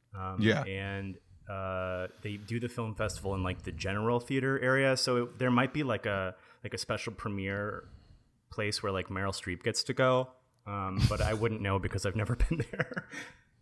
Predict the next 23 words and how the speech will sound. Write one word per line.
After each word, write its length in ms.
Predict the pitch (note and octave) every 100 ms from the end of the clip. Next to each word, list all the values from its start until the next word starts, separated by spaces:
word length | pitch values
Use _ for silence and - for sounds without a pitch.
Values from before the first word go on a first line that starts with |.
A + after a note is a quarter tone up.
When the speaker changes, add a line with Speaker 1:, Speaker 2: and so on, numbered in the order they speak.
| _ - - - - - _ _ _ - _ _ _ - - -
Speaker 1:
But 80 | -
to 80 | F3
access 340 | F3+ - D3
the 80 | D#3+
Commoner 420 | - D3+ D3 C3+
Theater, 280 | A2+ A2+ G2
you 120 | G#2 G#2+
have 200 | A2 -
to, 280 | - G#2+ G2
uh, 220 | G2+ F#2+
Speaker 2:
Yeah. 140 | B2 C3
Speaker 1:
solve 260 | A2+ A#2
a 100 | B2 A2+
lab-, 260 | A2 -
Speaker 2:
<laughs> 0 |
Speaker 1:
like, 220 | C3+ C#3
a 60 | C3+
labyrinthian 840 | A#2+ A#2+ A#2+ A2+ A#2 B2 A#2 A2 G#2+
puzzle 520 | A2 G#2+ G#2 G2 F#2+
to 120 | -
get 320 | A#2 - C#3
up 180 | A#2+ - -
there. 380 | - - - -